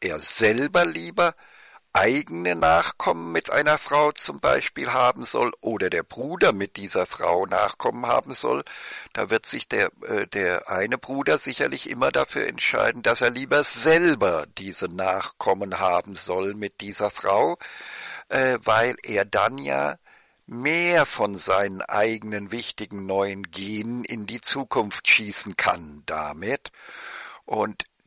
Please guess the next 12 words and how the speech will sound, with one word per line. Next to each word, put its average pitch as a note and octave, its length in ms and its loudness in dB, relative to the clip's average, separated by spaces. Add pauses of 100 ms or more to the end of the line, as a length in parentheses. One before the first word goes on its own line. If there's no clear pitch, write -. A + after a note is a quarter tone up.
dieser G2+ 460 -2
gesunde F3 1000 -2
Egoismus, - 680 0
diese E3 320 -2
Erkenntnis - 720 -2
der C3+ 140 0
Naturwissenschaft, C3 1160 -2
wie, B2+ 220 -8 (180)
wie A2+ 240 -10
Menschen C3 540 -2
tatsächlich A#2+ 680 -2
sind, C#3 420 -2